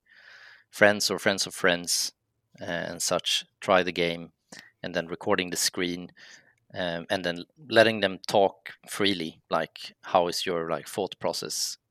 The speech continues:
uh, in this puzzle?" Like, "Okay, I see this thing, maybe I should use that with that," and then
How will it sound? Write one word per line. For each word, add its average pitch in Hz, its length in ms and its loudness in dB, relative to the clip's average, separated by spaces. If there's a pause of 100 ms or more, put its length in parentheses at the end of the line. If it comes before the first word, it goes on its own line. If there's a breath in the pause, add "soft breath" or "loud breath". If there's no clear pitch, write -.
(220)
uh, 80 320 -12
in 87 140 -16
this 80 140 -8
puzzle?" - 420 -8
Like, 67 220 -10 (100)
"Okay, 80 300 -6
I - 20 -8
see - 200 -6
this - 200 -4
thing, 98 400 0
maybe 87 220 -6
I 85 40 -8
should 92 240 -8
use 87 200 -12
that 78 220 -6
with - 140 -18
that," 98 380 0
and 90 100 -16
then 82 240 -12